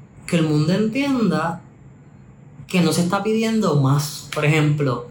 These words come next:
blanco, negro, no estamos pidiendo más derechos que los tuyos, mi santito.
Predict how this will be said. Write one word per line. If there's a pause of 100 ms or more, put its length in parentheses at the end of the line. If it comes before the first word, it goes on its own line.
(120)
blanco,
negro,
no
estamos
pidiendo (800)
más
derechos
que
los
tuyos,
mi
santito.